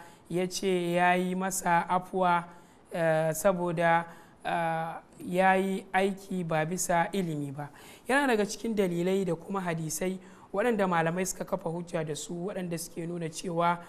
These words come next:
ana iya yi wa mutum uzuri idan ya yi abu cikin jahilci, shine hadisin, eh, wanda ake, hadisin da ake ce masa hadisin musi'us sala, wanda ya munana sallah. Wani mutum ne ya zo ya shigo masallaci sai ya yi sallah.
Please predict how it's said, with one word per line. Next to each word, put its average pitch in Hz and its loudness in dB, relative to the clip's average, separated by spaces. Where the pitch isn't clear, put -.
ana 208 6
iya 208 2
yi 190 0
wa 185 0
mutum 165 -6
uzuri 185 0
idan 196 2
ya 208 6
yi 220 4
abu 160 2
cikin - -6
jahilci, 196 0
shine 220 -2
hadisin, 196 0
eh, 170 0
wanda 208 2
ake, 196 -2
hadisin 190 -4
da 185 0
ake 185 -4
ce 190 -6
masa 185 -6
hadisin 175 -6
musi'us 165 -8
sala, 160 -2
wanda 196 2
ya 190 4
munana 196 0
sallah. 165 0
Wani 247 2
mutum 247 -2
ne 208 4
ya 202 4
zo 202 2
ya 208 8
shigo 220 4
masallaci 202 2
sai 208 4
ya 208 8
yi 208 2
sallah. 214 4